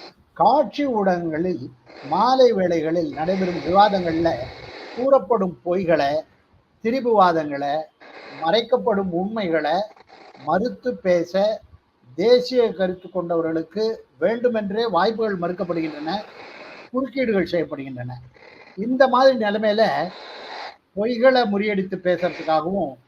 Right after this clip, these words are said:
உண்மைகளை உரத்து கூறுவதற்காகவும் எடுக்கப்பட்ட முயற்சி தாங்க இது. உங்கள் கருத்துக்களை பதிவிட வேண்டுகின்றோம். கேட்டு கரு-, க-, கேட்டு இன்புற்று உங்கள் கருத்துக்களை எங்களுக்கு பகிர்ந்தால்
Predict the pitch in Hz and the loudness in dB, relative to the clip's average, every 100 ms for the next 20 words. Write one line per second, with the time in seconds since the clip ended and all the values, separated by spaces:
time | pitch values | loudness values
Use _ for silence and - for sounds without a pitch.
0 | _ - 156 233 269 247 233 190 160 196 | _ -10 -6 -2 0 0 2 2 4 2
1 | 240 - 247 - 208 190 185 180 170 160 | 2 -2 -4 -4 -2 -2 -2 -2 -2 -2
2 | 156 - 180 190 233 175 190 165 180 165 | -6 -4 -4 -2 -2 -2 -2 -2 -2 -4
3 | 151 165 233 - 202 196 202 202 143 - | -6 -2 -2 -4 -2 -2 -2 -4 -6 -12
4 | - - - - - _ _ - 185 220 | -16 -20 -20 -20 -20 _ _ -14 -10 -4
5 | 202 - 202 247 247 226 208 240 - 185 | -4 2 2 2 -4 -4 -2 -2 2 0
6 | 190 214 208 202 190 170 160 156 151 151 | 0 -2 0 2 2 0 -2 -4 -6 -6
7 | 151 - - - - 180 175 175 202 - | -8 -16 -20 -20 -8 -2 -2 -2 -8 -2
8 | 170 175 - _ 170 175 - 202 185 196 | -2 -2 -8 _ -8 -6 -2 -2 0 -2
9 | 185 190 190 214 196 175 160 151 226 214 | 0 0 -2 -2 -2 -2 -2 0 0 -4
10 | 202 208 233 - _ _ _ _ _ _ | -6 -2 -2 -6 _ _ _ _ _ _
11 | 180 190 190 196 185 180 165 175 185 220 | 0 2 4 4 4 2 2 4 2 2
12 | 226 202 147 180 | 6 6 6 0